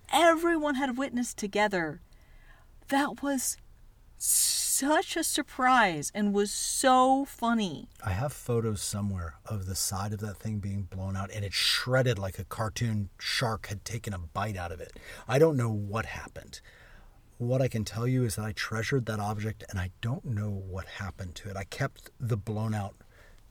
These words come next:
Speaker 2: gigantic, dead
Speaker 1: Whoopee
Speaker 2: whoopee cushion
Speaker 1: cushion?
Speaker 2: for years and I don't know what happened to it.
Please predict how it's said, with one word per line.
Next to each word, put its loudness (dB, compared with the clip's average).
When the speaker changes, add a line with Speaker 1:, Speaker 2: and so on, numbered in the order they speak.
Speaker 2:
gigantic, -2
dead -4
Speaker 1:
Whoopee 2
Speaker 2:
whoopee 0
cushion 2
Speaker 1:
cushion? -12
Speaker 2:
for -2
years -4
and -4
I -6
don't -4
know -8
what -10
happened -10
to -10
it. -8